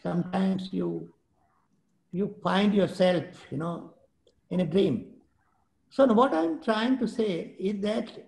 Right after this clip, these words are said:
both are part of reality and part of life. Because if you were,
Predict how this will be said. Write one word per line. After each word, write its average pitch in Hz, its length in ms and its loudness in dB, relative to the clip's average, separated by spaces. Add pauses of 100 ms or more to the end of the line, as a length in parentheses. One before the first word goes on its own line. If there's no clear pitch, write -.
(160)
both 233 380 2 (180)
are 196 400 0 (1000)
part 170 220 0
of 185 140 0
reality 139 640 0 (1400)
and 226 380 0
part 185 160 0
of 185 100 2
life. 156 260 -2 (1300)
Because 277 360 0
if 254 200 -4
you 254 100 -2
were, 254 560 0